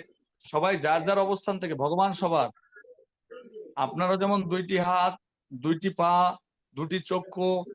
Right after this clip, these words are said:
মাথা, উম, চক্ষু, কর্ণ, নাসিকা, জিহ্বা, ত্বক সবই আছে। আপনি অক্সিজেন নিচ্ছেন, আপনিও তাপ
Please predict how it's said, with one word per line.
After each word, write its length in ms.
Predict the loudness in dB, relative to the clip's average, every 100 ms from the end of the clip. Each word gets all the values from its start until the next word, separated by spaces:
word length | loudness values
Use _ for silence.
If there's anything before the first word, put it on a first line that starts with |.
| -20 -20 _
মাথা, 680 | -2 0 0 0 2 2 0 -4 -18 _ _ _
উম, 440 | -6 -6 -4 -4 -2
চক্ষু, 400 | 0 -2 -2 -8
কর্ণ, 520 | 0 0 2 2 2 0
নাসিকা, 520 | -4 -2 -2 -2 -2
জিহ্বা, 380 | -2 -4 -2 -2
ত্বক 320 | 0 0 0
সবই 360 | 0 0 2 2
আছে। 320 | 0 -2 -8 -10 -20 -12 -4
আপনি 340 | -4 -2 0
অক্সিজেন 440 | 0 -2 -2 -2
নিচ্ছেন, 380 | 0 -2 -2 0
আপনিও 340 | 0 -2 -2 0
তাপ 240 | 0